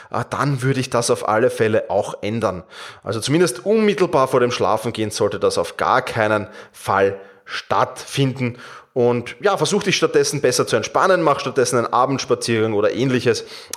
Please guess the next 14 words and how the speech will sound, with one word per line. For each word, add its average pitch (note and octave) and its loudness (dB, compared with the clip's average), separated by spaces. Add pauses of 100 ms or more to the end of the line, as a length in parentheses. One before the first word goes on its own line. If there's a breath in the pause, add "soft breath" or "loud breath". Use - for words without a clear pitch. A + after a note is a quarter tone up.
(120)
Das A2 -2
wird B2+ -2
dir A2 0
auch G#2 0
dein B2 0
Schlaf - -4 (220 loud breath)
auf - -4
alle F#2+ 0
Fälle F#2+ -2
danken. A2+ -4 (460 loud breath)
Tipp E3+ 0
Nummer F3+ 4
sieben, F#3 0
also C3+ 4